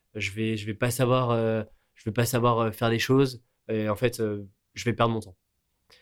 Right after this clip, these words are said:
Et c'est ok parce que je suis sûr que tu l'as eu dans tous tes projets, j'ai, je continue de l'avoir aussi sur d'autres projets, et ça, c'est ok, et il faut accepter ce, ce truc-là de se dire, « Je commence, je suis personne, euh, c'est pas forcément incroyable ce que je fais, mais en tout cas, je me donne,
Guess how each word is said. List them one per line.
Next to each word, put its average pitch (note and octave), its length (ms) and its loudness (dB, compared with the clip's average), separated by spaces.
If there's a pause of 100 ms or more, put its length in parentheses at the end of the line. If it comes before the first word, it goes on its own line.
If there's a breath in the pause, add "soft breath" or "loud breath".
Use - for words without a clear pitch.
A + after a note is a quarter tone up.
(120)
Et A#2 80 0
c'est C3+ 120 2
ok C#3+ 200 6
parce C#3 160 0
que B2 360 2 (160)
je - 80 -10
suis A#2+ 100 -4
sûr - 180 2
que C3 60 -6
tu - 180 -6
l'as B2 80 6
eu B2+ 60 4
dans A#2+ 120 0
tous - 140 -18
tes B2+ 100 4
projets, C3 480 2 (360)
j'ai, G#2+ 240 -6 (160)
je - 100 -6
continue B2+ 320 0
de B2 80 2
l'avoir B2 220 4
aussi B2 200 -2
sur A2 160 -6
d'autres A2+ 180 0
projets, B2+ 400 0 (420 soft breath)
et A2+ 60 -2
ça, D#3+ 120 4
c'est C3 280 0
ok, C#3+ 180 2
et A#2+ 760 4 (140)
il C3 100 -4
faut - 120 6
accepter D3 340 4
ce, - 160 -2 (120)
ce - 140 -10
truc-là D3+ 280 4
de C3 120 2
se A#2 80 -6
dire, « D3 260 2 (440)
Je - 120 2
commence, D3+ 380 4
je - 40 -6
suis - 120 -4
personne, D3+ 500 4 (460)
euh, A2+ 240 0
c'est - 160 -2
pas C#3 160 2
forcément C#3+ 420 0
incroyable C#3+ 300 4
ce - 60 -8
que B2+ 80 -4
je - 80 -4
fais, D3+ 180 4
mais C3+ 80 2
en A#2+ 60 0
tout - 80 -8
cas, D3 100 4
je A#2 100 -6
me A#2 100 -2
donne, C3+ 460 4